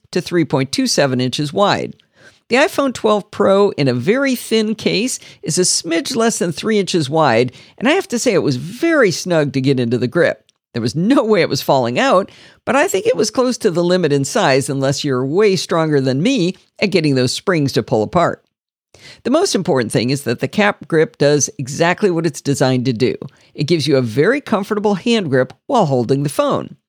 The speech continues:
Now, if this is all it did, it wouldn't really solve all of the problems I described. Built into the cap grip is a physical Bluetooth shutter button right where your forefinger comfortably rests when the grip is on the phone.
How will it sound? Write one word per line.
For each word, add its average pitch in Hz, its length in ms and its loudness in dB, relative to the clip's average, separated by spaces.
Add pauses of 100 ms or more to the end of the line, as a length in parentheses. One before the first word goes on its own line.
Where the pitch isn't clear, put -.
(380)
Now, 254 120 2
if 262 100 -4
this 339 180 0
is 233 120 -2
all 208 180 2
it 185 140 0
did, 156 280 4
it - 140 -4
wouldn't 196 240 -2
really 123 180 2
solve 151 420 2 (120)
all 233 220 4
of 139 100 -2
the 139 80 -2
problems 117 440 -2
I 92 100 0
described. - 640 -4 (680)
Built 262 240 2
into 311 160 -2
the 269 100 0
cap 185 320 0
grip 135 300 0
is 143 160 -2
a 131 60 0
physical 262 560 -2
Bluetooth 196 540 -2
shutter 302 360 0
button 131 400 0 (180)
right 139 260 2
where 277 120 0
your 285 160 -2
forefinger 170 640 -2
comfortably 135 640 -2
rests 185 380 0 (160)
when 262 140 -2
the 220 60 2
grip 139 220 -2
is 135 160 -2
on 131 120 0
the 139 60 -2
phone. 247 360 -2